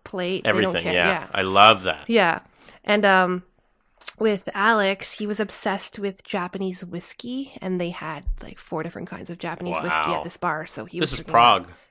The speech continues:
Speaker 1: Prague. Yeah, right?
Speaker 2: And it's not expensive.
Speaker 1: Ten bucks a drink. For us, like, that's
Speaker 2: And
Speaker 1: normal, right?
Speaker 2: which is no-, and you're getting so much more than,
Speaker 1: Yeah.
Speaker 2: for us, that's like a gin and tonic.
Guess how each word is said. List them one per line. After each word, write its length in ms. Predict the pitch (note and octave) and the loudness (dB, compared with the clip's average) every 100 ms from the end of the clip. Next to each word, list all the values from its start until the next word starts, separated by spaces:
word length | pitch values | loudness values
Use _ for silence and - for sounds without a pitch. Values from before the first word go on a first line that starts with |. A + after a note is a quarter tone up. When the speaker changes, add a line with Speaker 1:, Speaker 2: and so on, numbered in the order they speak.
| - | -2
Speaker 1:
Prague. 320 | G3+ F3+ F3+ - _ _ _ | 2 2 0 -14 _ _ _
Yeah, 140 | A#3+ A#3 | 0 2
right? 340 | A3 B3 - _ | 2 0 -2 _
Speaker 2:
And 140 | B2 A#2 | 0 0
it's 160 | - | 0
not 340 | A#2 A#2+ C3 - | 4 6 6 0
expensive. 720 | A#2 - C#3+ E3 F#2+ - - - | -10 0 2 2 -4 -12 -16 -6
Speaker 1:
Ten 140 | C4 | 2
bucks 300 | C4 F#3+ - | 2 2 -2
a 40 | A3 | -2
drink. 360 | A#3 F#3+ - _ _ _ _ _ | -2 -2 -10 _ _ _ _ _
For 160 | - C4+ | 6 8
us, 360 | C4+ F#3+ - - | 8 6 -4 -4
like, 200 | F#3+ F#3+ | -4 -4
that's 160 | F#3+ | -4
Speaker 2:
And 80 | G#3+ G3+ | 0 0
Speaker 1:
normal, 160 | F3+ E3+ | 0 -2
right? 260 | F#3+ G#3+ | -4 -4
Speaker 2:
which 300 | C#3 C#3+ C#3+ | 0 2 2
is 80 | A#2+ | 2
no-, 80 | D3 | 6
and 300 | B2+ A#2 A2+ | 6 4 0
you're 120 | A#2 | 2
getting 220 | A#2 G#2 | 2 2
so 160 | - A#2 | 2 2
much 240 | G2+ - | 2 0
more 300 | G#2 G2+ F#2+ | 0 2 2
than, 120 | F#2+ | 4
Speaker 1:
Yeah. 200 | A#3 F#3 | 6 6
Speaker 2:
for 200 | - - | 4 6
us, 160 | A#2+ B2 | 6 6
that's 160 | G2 - | 0 -4
like 120 | - | -8
a 40 | |
gin 200 | F2 F2+ | -6 -6
and 100 | D2+ | -6
tonic. 340 | - E2+ E2 | -4 -4 -4